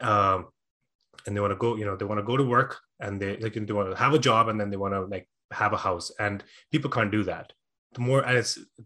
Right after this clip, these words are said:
younger people, even, like, you know, I'm, I'm a millennial, but, like, Gen Zs are being edged out completely unless they just get that money inherit, you know, just they get that money from their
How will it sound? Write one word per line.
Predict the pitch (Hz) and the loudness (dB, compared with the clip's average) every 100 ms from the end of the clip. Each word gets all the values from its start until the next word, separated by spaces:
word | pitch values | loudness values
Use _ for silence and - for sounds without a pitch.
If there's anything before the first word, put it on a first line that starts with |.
| - | -8
younger | 117 131 127 | 0 0 0
people, | 123 113 113 | -2 -4 -2
even, | 113 113 | -2 -2
like, | 107 95 - _ - | -2 -4 -8 _ -12
you | 117 | -6
know, | 101 | -2
I'm, | 98 92 92 | -4 -6 -8
I'm | 104 | -6
a | |
millennial, | 98 95 95 95 | -6 -4 -6 -6
but, | 92 | -6
like, | 95 101 | -6 -4
Gen | 127 143 | -2 0
Zs | 127 107 | 0 -2
are | |
being | 101 95 92 - - _ _ - | -2 -6 -12 -20 -20 _ _ -2
edged | 117 104 | -2 2
out | 98 92 | 0 0
completely | - 104 - - 135 131 123 85 - _ _ _ _ _ _ _ | -4 -8 -8 -8 0 2 2 -2 -14 _ _ _ _ _ _ _
unless | 135 131 120 | 0 2 2
they | - 107 | 2 -2
just | 98 101 - | -2 -4 -4
get | 98 | -4
that | - 90 | -4 -6
money | 98 95 90 | -6 -8 -8
inherit, | 87 92 117 92 - | -8 -4 -4 -4 -10
you | 101 | -8
know, | 92 87 | -6 -6
just | 92 - | -10 -12
they | 95 | -10
get | - 98 | -6 -6
that | 95 | -6
money | 92 | -8
from | 90 95 | -8 -8
their | 87 | -8